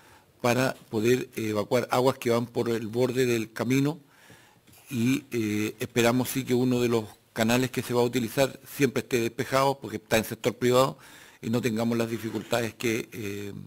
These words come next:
allí han aflorado. Solicitamos además que se removiera todo el material, se retirara y se dispusiera en un lugar, eh, eh, y con costo a la persona que, eh, depositó el material allí en, en el sector,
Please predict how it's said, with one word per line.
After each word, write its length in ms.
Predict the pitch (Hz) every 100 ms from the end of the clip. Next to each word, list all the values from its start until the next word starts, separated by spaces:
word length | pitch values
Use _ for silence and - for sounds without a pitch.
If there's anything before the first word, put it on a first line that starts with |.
| - _ - _ -
allí 400 | 107 104 110 113 -
han 280 | 101 101 -
aflorado. 480 | 110 131 139 92 - - - - - - - _
Solicitamos 720 | - - 113 104 117 131 131 120
además 300 | 117 127 120
que 340 | - 120 - -
se 160 | - 113
removiera 520 | 101 113 120 151 143
todo 180 | 131 131
el 80 | 131
material, 360 | 131 120 135 127
se 160 | -
retirara 480 | 107 104 110 131 135
y 40 |
se 140 | 131 113
dispusiera 600 | 110 - 107 123 120 -
en 120 | 117
un 140 | 107 110
lugar, 320 | 113 127 127 - - - - - -
eh, 500 | - 101 104 - - _ _ -
eh, 280 | - 101 113
y 40 |
con 200 | 113 113
costo 500 | - 127 - 123 120
a 80 | -
la 140 | 104 104
persona 440 | 104 - 113 113
que, 400 | 110 - 117 123 _ -
eh, 220 | 104 104
depositó 480 | 101 101 110 113 123
el 80 | 151
material 460 | 123 110 113 120 -
allí 300 | 104 113 120
en, 180 | 110 -
en 180 | 117 104
el 80 | 101
sector, 440 | 117 - 139 127